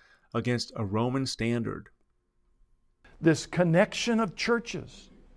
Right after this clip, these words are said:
Speaker 2: all over Europe, Asia, around the Mediterranean,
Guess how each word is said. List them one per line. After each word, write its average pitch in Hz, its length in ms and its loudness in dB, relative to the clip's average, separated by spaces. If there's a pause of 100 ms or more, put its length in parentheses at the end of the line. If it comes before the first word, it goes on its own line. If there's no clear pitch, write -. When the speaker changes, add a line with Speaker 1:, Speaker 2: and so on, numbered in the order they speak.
(440)
Speaker 2:
all 214 420 6
over 170 540 0
Europe, 160 600 4 (840)
Asia, 160 480 2 (400)
around 156 240 2
the 165 60 0
Mediterranean, 165 800 -2